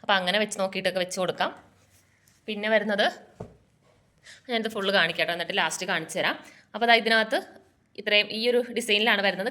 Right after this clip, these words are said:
കളറുകൾ ഇത്രയാണുള്ളത്. ഓക്കെ, ചില കളറുകളൊക്കെ വള-, ഒന്നോ രണ്ട് പീസൊക്കെ ഉണ്ടാവത്തുള്ളൂ. അതായത് അപ്പോൾ നേരത്തെ ഒരു പിങ്ക് കണ്ടില്ല, ഇതൊക്കെ ഒന്ന് രണ്ട് പീസൊക്കെ ഉണ്ടാവത്തുള്ളൂ. വേണ്ടവർ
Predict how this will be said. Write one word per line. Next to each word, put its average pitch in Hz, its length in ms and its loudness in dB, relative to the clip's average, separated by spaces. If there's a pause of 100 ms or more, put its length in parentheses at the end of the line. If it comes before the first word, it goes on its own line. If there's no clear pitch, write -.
കളറുകൾ 190 460 2
ഇത്രയാണുള്ളത്. 180 560 -2 (3000)
ഓക്കെ, 214 180 -10 (420)
ചില 214 100 4 (100)
കളറുകളൊക്കെ 220 480 4
വള-, 196 240 2 (240)
ഒന്നോ 196 240 -4
രണ്ട് 214 160 -4
പീസൊക്കെ 208 320 -6
ഉണ്ടാവത്തുള്ളൂ. 175 420 0 (800)
അതായത് 196 320 4
അപ്പോൾ 202 260 -8
നേരത്തെ 202 260 -2
ഒരു 208 60 -2 (160)
പിങ്ക് 196 260 -6
കണ്ടില്ല, 180 240 -2 (100)
ഇതൊക്കെ 180 220 -4 (380)
ഒന്ന് 196 200 -8
രണ്ട് 214 140 -4
പീസൊക്കെ 208 380 -6
ഉണ്ടാവത്തുള്ളൂ. 165 440 -2 (1000)
വേണ്ടവർ 185 260 0